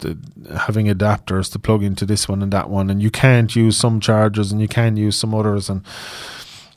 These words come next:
some charge faster than others as well. So, and then there's the simple economics of it. Uh, New York State, I pay, uh, twelve cent per kilowatt hour of electricity, so a full charge in the Tesla Model Y,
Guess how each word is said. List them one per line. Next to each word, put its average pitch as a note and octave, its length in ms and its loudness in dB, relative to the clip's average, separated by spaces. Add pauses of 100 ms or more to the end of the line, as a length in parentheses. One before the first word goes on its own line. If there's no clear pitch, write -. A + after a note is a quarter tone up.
(240)
some A#2 300 2
charge A2 340 2
faster A2+ 380 2
than A2 80 2
others G2+ 280 4
as G2+ 140 -4
well. G2+ 220 0
So, F#2 260 -4 (1300)
and C#3 140 2
then D3 120 6
there's C3 200 6
the A#2+ 100 0
simple C3+ 440 4
economics C#3 500 4
of A2 100 4
it. G#2 240 0
Uh, A2 220 2
New A#2 180 2
York A#2+ 280 4
State, A#2 500 2
I A2 220 0
pay, A2 440 0 (120)
uh, G2+ 400 0 (680)
twelve B2+ 320 6
cent C#3 300 2
per A#2+ 160 4
kilowatt B2+ 520 4
hour A#2+ 220 6
of A2+ 140 2
electricity, C3+ 720 2
so B2+ 240 2
a A#2+ 80 4
full C#3+ 240 4
charge B2+ 500 4
in A#2+ 200 -4
the A2 100 -2
Tesla C3+ 360 0
Model A#2+ 300 4
Y, A#2+ 360 4